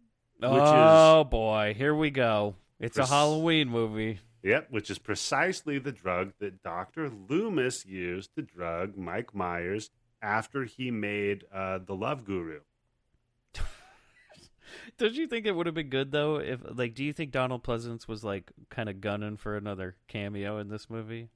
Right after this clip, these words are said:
Speaker 1: Oh, can you imagine if Donald, we cast Donald Pleasance instead of Tom Atkins?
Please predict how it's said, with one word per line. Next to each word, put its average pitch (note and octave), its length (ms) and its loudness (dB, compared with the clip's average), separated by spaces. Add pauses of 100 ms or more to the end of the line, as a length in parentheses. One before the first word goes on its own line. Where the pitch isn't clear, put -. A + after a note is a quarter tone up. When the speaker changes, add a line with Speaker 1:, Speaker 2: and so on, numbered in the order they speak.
(320)
Speaker 1:
Oh, A#2 300 -2
can C3 220 -4
you D#3+ 180 0
imagine C3+ 600 0
if - 180 -8
Donald, A#2+ 520 -4 (340)
we C3 160 -2
cast B2+ 380 -2
Donald B2 420 0
Pleasance G2+ 440 -4
instead G#2 500 -2
of F#2 120 0
Tom F2 300 -8
Atkins? D#2+ 420 -12